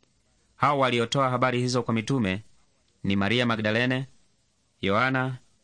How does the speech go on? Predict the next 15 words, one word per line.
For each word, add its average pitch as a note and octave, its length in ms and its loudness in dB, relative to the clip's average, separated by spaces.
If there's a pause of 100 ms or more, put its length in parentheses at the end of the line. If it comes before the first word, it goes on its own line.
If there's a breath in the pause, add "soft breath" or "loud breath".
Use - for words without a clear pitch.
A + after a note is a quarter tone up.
(320)
na F#2 100 -4
Maria B2+ 340 0
mama B2+ 260 0
wa A2+ 120 2
Yakobo, G#2 520 -2 (380)
pamoja A#2 340 0
na G#2+ 80 0
wanawake G#2+ 360 0
wengine B2 520 0 (140)
walioandamana G#2+ 720 0
nao. F2 380 -2 (1300)
Mitume D#3 360 -2
waliyachukua B2 680 0
maneno C3+ 320 0
hayo B2+ 440 -2